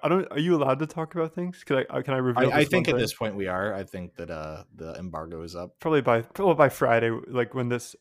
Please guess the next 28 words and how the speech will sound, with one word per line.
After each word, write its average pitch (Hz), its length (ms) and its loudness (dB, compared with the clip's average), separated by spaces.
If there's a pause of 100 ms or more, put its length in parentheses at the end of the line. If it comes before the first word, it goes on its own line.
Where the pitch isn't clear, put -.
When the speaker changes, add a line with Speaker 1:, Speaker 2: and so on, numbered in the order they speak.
(100)
Speaker 1:
episode 117 480 -4
is 120 120 -14
gonna 110 200 -6
drop, 110 240 -6
it'll 113 120 -8
be 110 80 -6
fine. 110 340 -8
But, 120 140 -4
like, 117 200 -2 (280)
you 143 80 0
sent 147 240 -2
me 139 120 0
one 123 320 2
emoji. 120 720 0
Do - 20 -
you 123 100 -4
wanna 135 140 2
share 131 220 -2
what 131 100 -2
that 131 100 -2
emoji 117 380 -4
was? 135 240 -6
I, 127 160 0
'cause 139 140 0
I, 139 60 8
I 139 200 6
asked 139 220 4
specifically 127 580 -2